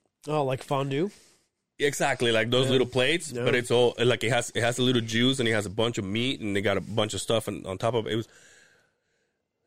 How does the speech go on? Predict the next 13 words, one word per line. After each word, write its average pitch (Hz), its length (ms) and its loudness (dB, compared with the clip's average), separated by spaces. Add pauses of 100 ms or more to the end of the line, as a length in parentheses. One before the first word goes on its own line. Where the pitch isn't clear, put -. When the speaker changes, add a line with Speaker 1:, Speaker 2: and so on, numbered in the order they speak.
(120)
Speaker 2:
they 107 220 -2
gave 123 260 2
us, 127 340 0 (460)
uh, 92 420 2 (1200)
uh, 80 540 0 (1800)
what 127 100 -10
do 143 60 -2
you 143 60 -2
call 139 200 0
it? 98 60 -6
The 90 100 -2
fucking 120 320 -2
sushi 110 440 0